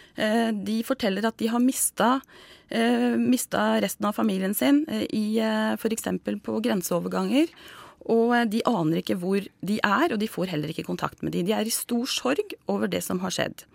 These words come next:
Eh, så, så det er, eh, det er det ene.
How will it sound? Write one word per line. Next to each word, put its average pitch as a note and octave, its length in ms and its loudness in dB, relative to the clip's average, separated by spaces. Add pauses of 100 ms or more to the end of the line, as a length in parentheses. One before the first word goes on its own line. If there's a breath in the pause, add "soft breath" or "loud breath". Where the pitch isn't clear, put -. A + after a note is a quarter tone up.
(600 loud breath)
Eh, A#3 320 4
så, B3+ 420 2
så A#3+ 160 0
det A#3 140 2
er, A#3 260 2
eh, A#3+ 500 2
det A3 180 0
er A3+ 180 2
det - 100 2
ene. D#3+ 440 0